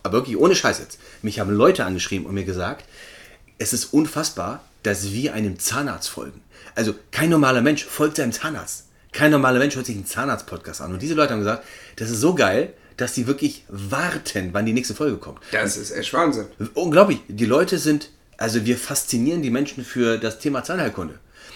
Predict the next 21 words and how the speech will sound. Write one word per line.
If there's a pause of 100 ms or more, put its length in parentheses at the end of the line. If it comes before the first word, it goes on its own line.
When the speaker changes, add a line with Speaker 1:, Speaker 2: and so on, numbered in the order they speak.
(200)
Speaker 1:
Deswegen,
wir
müssen
mal
wieder
vielleicht
ein
bisschen
weg
von
der
Seriosität,
wir
müssen
wieder
lustiger
werden. (160)
Aber
heute,
glaub
ich,